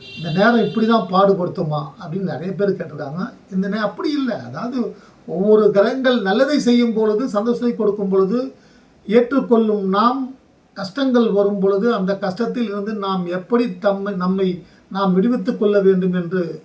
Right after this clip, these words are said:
சிந்திப்ப-, சிந்தித்து செயல்படுவது தான் நல்லது. இந்த சமயம் பார்த்தீங்கன்னா, உங்க, அதாவது ஆறாம் இடத்தில் குரு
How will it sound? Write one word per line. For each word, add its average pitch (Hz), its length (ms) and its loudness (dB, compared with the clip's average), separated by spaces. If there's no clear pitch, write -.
சிந்திப்ப-, 220 480 -2
சிந்தித்து 240 460 -4
செயல்படுவது 185 480 -2
தான் 196 200 -4
நல்லது. 160 420 0
இந்த 226 140 4
சமயம் 254 400 0
பார்த்தீங்கன்னா, 240 400 2
உங்க, 220 240 2
அதாவது 220 300 0
ஆறாம் 233 440 4
இடத்தில் 196 400 0
குரு 196 200 4